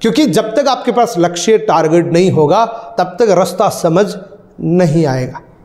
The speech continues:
मैंने ये बात कई वीडियो के अंदर बोली है कि अगर आपका why clear है, तो हाउ clear करने के हज़ारों option हैं। हाउ clear करने में आप कोई भी tricks लगा सकते हैं, लेकिन why clear होना बहुत ज़रूरी है। हाउ क्लियर तो कभी भी कर सकते हैं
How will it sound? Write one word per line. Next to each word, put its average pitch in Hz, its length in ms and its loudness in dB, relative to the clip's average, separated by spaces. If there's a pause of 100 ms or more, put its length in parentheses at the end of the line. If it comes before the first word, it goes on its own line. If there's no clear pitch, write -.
(140)
मैंने 214 180 0
ये 262 100 2
बात 254 280 0
कई 233 120 4
वीडियो 202 260 2
के 196 80 -2
अंदर 180 200 0
बोली 156 280 2
है 113 180 -4
कि - 160 -2
अगर 170 160 2
आपका 208 360 0
why 165 300 0
clear 208 340 0
है, 175 160 0 (320)
तो - 80 -8
हाउ 170 400 2
clear 185 300 2
करने 175 360 0
के 170 260 2 (320)
हज़ारों 185 340 2
option 175 300 -2
हैं। 110 160 -8 (340)
हाउ 180 300 2
clear 214 360 2
करने 185 340 0
में 226 320 0 (140)
आप 202 240 0
कोई 202 160 4
भी 202 120 0
tricks 196 340 0
लगा 180 240 4
सकते 175 320 -4
हैं, 147 100 -2
लेकिन 151 420 0
why 196 320 0
clear 220 320 0
होना 180 500 -2 (220)
बहुत 180 320 0
ज़रूरी 151 340 0
है। 120 200 -6 (260)
हाउ 165 260 2
क्लियर 196 360 0
तो 202 160 -2
कभी 180 280 0
भी 180 120 0
कर 175 160 0
सकते 170 340 -2
हैं 247 180 2